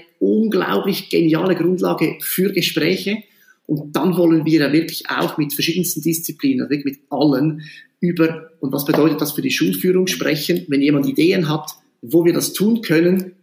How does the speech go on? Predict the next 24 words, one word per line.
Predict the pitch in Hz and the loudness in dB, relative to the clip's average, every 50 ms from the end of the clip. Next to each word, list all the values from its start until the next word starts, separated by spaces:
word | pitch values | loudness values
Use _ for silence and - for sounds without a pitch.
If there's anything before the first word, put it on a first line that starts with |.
| _ - | _ 0
wir | 147 160 - - - - | 0 0 0 -2 -10 -8
kommen | - - 165 165 156 | -2 0 2 2 2
sehr | 156 - 170 180 180 | 2 2 2 2 2
gerne | - 165 165 165 185 170 | 2 2 2 2 2 0
vorbei. | - 180 170 160 165 147 151 175 180 - | 0 -2 -2 0 0 2 2 2 2 2
Wir | 151 | 0
sind | 147 - 151 | -2 0 0
jetzt | 151 147 - - | 0 -2 -2 -6
auf | 147 139 135 - - | -6 -6 -6 -8 -6
Tournee | - 143 151 156 156 170 185 | -4 0 2 4 4 4 4
in | - 185 | 2 0
diesem | 160 170 165 160 165 | 0 -2 0 -2 -2
Sinne, | - - 165 175 175 175 175 175 - - | 2 2 2 4 4 2 0 0 -2 -2
um | - 147 143 | 0 0 0
diese | 147 147 143 135 | 0 0 -2 -2
Frage | - 143 135 135 160 - 170 | -2 -4 -4 -4 -2 -2 0
mit | 156 156 147 - - _ - | 0 0 -2 -4 -8 _ -10
vielen | - - 185 170 165 151 | -4 -2 0 2 2 2
anderen | 147 151 160 156 143 | 2 2 0 0 0
Menschen | 143 135 147 156 147 - 147 139 135 147 - _ | 0 0 0 0 0 0 -2 -2 -2 -4 -8 _
zu | - - - | -12 -10 -6
besprechen | - 151 - - 156 160 185 180 - 165 160 | -6 -6 -4 -2 -2 -2 -2 -2 -2 -2 -2
und | 147 143 143 - | -2 -4 -6 -8
zu, | - - 139 135 131 123 | -4 -2 0 0 0 -2